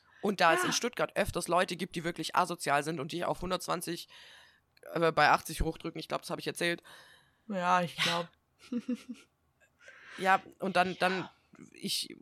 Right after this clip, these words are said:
Speaker 1: es tut mir leid, haltet euren scheiß fucking Abstand. Ihr lernt es in der Fahrstu-, Schule. So lange ist es nicht her und man kann sich auch mal ein bisschen belesen und das mal googeln.
Speaker 2: Ja,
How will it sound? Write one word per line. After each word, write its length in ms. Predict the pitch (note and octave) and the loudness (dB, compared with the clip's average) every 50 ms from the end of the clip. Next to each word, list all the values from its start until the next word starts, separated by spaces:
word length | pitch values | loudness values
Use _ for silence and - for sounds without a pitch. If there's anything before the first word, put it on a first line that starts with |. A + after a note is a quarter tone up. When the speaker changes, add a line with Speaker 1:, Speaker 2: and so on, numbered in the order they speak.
| F#3 G#2 | -8 -6
Speaker 1:
es 120 | C#3 E3 - | -4 -4 0
tut 180 | - A#3 - | -2 -2 0
mir 120 | C#4+ D4 C#4 | 2 2 4
leid, 360 | A3+ F#3+ G3 G3 G#3 - - | 6 6 6 6 4 2 4
haltet 280 | D3+ D3+ E3+ G3 - - | 4 4 4 2 0 0
euren 120 | D3 D#3+ | 0 2
scheiß 320 | D#3+ - - D#3 D#3+ - - | 2 2 4 4 4 4 4
fucking 300 | - D3+ - F3+ E3+ - | 2 2 2 0 0 0
Abstand. 400 | C3 - - - E3+ D#3 D3 B2+ | 0 0 0 0 0 0 2 2
Ihr 80 | C#3 | 2
lernt 200 | D3 D3 E3+ F#3+ | 2 2 2 2
es 60 | - | 0
in 60 | - F3 | -2 -2
der 80 | E3+ - | -2 0
Fahrstu-, 480 | - C#3+ C#3+ D#3 - - - E3 - - | 0 0 2 2 0 -2 -4 -6 -8 -6
Schule. 340 | - - E3+ D#3+ C#3+ C#3+ C#3+ | -8 -8 -8 -6 -6 -6 -4
So 80 | D3 | 0
lange 180 | E3 F3 F3+ E3+ | 0 0 0 0
ist 100 | F3+ - | -2 -4
es 100 | D#3+ D3+ | -4 -2
nicht 200 | F3+ F3 - - | -4 -4 -4 -2
her 320 | G3 E3+ E3+ F3 F3 - | 0 2 4 4 2 2
und 160 | - D3 E3 - | 0 -4 -4 -4
man 140 | D#3 D3+ D3+ | -6 -6 -2
kann 220 | - D#3+ E3+ F#3 | 0 0 0 0
sich 160 | D#3 D#3+ - - | -2 -6 -6 -6
auch 60 | - | -4
mal 120 | D#3+ D#3+ C#3+ | -2 -2 -2
ein 40 | C#3 | -2
bisschen 220 | D3 - D#3+ D3+ | -4 -6 -6 -4
belesen 460 | C#3+ C3+ C3 B2+ C#3 D3 B2 B2+ - | -2 -2 -2 -2 -2 -4 -6 -8 -10
und 160 | - C3+ C#3 | -10 -10 -10
das 120 | - - - | -10 -10 -8
mal 120 | B2+ A2+ | -8 -8
googeln. 400 | A#2 B2+ B2 - A2 G2 D#2 - - | -6 -6 -6 -4 -4 -6 -6 -8 -6
Speaker 2:
Ja, 120 | A#3+ A#3+ | -4 -2